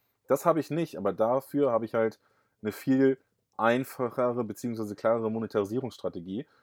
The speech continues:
Weil wenn du jemand bist, der nur spielt, ein Let's Player, was kannst du bieten, außer vielleicht noch Early Access oder so, vielleicht noch ein Behind-the-Scenes-Video, ähm, aber mehr ja auch nicht. Und da habe ich tatsächlich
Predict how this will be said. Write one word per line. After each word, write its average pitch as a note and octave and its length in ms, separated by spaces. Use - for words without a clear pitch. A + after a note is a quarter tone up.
Weil F#2+ 80
wenn G#2+ 100
du A2+ 60
jemand A2+ 200
bist, A2 160
der G#2+ 80
nur A2 300
spielt, C#3+ 420
ein G2+ 60
Let's A2 220
Player, F#2+ 420
was A2 280
kannst D3+ 300
du A#2+ 60
bieten, C#3 340
außer G#2+ 260
vielleicht A2 240
noch - 180
Early G#2+ 280
Access B2+ 480
oder A#2+ 200
so, C3 460
vielleicht A2 280
noch A2+ 60
ein G#2+ 80
Behind-the-Scenes-Video, B2 1500
ähm, G2+ 500
aber G#2 400
mehr A2 320
ja G#2 220
auch F#2+ 240
nicht. G#2+ 300
Und F2 120
da F#2+ 180
habe G2 160
ich - 100
tatsächlich F#2 580